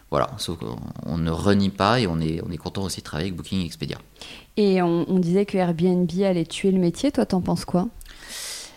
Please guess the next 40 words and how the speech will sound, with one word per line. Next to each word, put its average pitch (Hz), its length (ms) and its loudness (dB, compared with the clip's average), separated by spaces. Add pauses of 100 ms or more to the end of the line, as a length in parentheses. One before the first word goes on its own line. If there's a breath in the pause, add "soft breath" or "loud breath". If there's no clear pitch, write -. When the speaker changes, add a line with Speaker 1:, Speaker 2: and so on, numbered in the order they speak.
(200 loud breath)
Speaker 1:
Euh, 107 460 8
alors, 101 220 6
je, 98 200 4
je, 90 260 2
je 80 80 -2
suis - 100 -6
pas 107 80 4
aussi - 180 2
catégorique 110 460 4
que 165 80 2
ça, 226 240 4
mais 101 120 6
effectivement, 165 600 0
c'est 110 100 -4
le 92 60 6
Airbnb 101 380 2
qui 104 160 -6
est 85 120 -4
arrivé, 92 320 0
c'est, 85 300 0 (440 loud breath)
c'est - 140 0
un 87 60 4
peu 113 140 4
comme, 92 240 4
bah, 87 140 6
Uber 98 280 4 (120)
chez - 140 -2
les 85 80 0
taxis 117 500 0
et 92 60 2
tout - 100 -8
ça, 156 220 2
c'est-à-dire 120 200 -6
que 95 60 -8
ça, 82 280 2
ça 80 340 0
chamboule 107 420 2
tout, 175 280 -2
toute - 160 -10
l'économie. 107 500 2